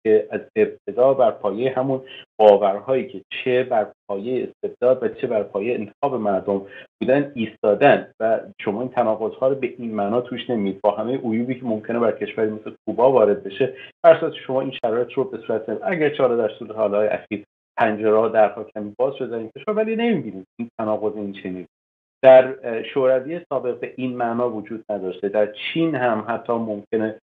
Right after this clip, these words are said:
با اینکه امروز دیگه حالا ماهیت کمونیستیش دیگه خیلی پررنگ نیست نسبت به ماهیت سرمایه‌داریش، اما در صورتی می‌خوام بگم این تفاوت‌ها به این معنا فاحش نیستش.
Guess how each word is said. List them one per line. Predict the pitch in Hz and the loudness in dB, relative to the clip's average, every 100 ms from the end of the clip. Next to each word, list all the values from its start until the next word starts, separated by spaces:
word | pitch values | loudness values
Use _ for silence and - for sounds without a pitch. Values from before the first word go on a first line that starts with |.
| - | 0
با | 110 | 2
اینکه | 135 139 143 123 | 2 -2 -4 -4
امروز | 113 120 101 | -2 -2 -4
دیگه | 104 | 0
حالا | 101 113 | 0 2
ماهیت | 110 107 101 98 120 143 143 123 - - | 2 2 2 -2 0 0 0 -2 -4 -8
کمونیستیش | 98 98 - 113 107 - | -6 -6 -8 -6 -8 -8
دیگه | 101 104 - | -6 -6 -4
خیلی | 104 104 | -4 -2
پررنگ | - 101 101 104 | 0 2 2 0
نیست | 104 - | -4 -8
نسبت | 98 101 90 | -6 -4 -2
به | 101 | -4
ماهیت | 95 92 101 - | -4 -4 -6 0
سرمایه‌داریش، | 110 101 98 98 98 117 - - - - | 2 2 0 -4 -4 -4 -6 -12 -20 2
اما | 160 214 | 4 8
در | 220 180 - | 8 6 0
صورتی | 180 196 | -12 -12
می‌خوام | 196 190 196 | -12 -10 -6
بگم | 202 | -6
این | 202 | -6
تفاوت‌ها | 165 - 143 160 | -6 -4 -6 -4
به | 160 | -6
این | 165 | -4
معنا | 151 135 160 | -2 0 -2
فاحش | - 131 120 131 - | 0 -2 -2 -6 -6
نیستش. | 120 113 - | -6 -6 -12